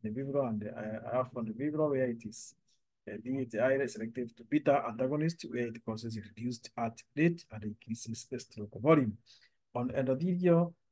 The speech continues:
uh, nitrous oxide mediated vasodilatation, it causes sustained vasodilatation, reduced, uh, peripheral vascular, uh, return assistance. So, uh, tissue organs,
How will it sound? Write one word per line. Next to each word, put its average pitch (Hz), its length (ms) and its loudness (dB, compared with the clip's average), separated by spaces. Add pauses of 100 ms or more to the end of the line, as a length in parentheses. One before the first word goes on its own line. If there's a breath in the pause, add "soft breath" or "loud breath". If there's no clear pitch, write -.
(120)
uh, 117 60 0
nitrous 151 480 6
oxide 143 420 0
mediated 120 380 0
vasodilatation, 113 840 -4
it 120 180 -8
causes 117 300 -4
sustained 151 560 -4
vasodilatation, 107 640 -6
reduced, 107 520 -8 (480)
uh, 95 120 -14
peripheral 110 400 -8
vascular, 104 800 -8
uh, 90 220 -12 (200)
return 131 240 4 (1300)
assistance. - 580 -10 (420)
So, 160 220 0
uh, 139 220 0 (120)
tissue - 440 -6
organs, 151 840 -4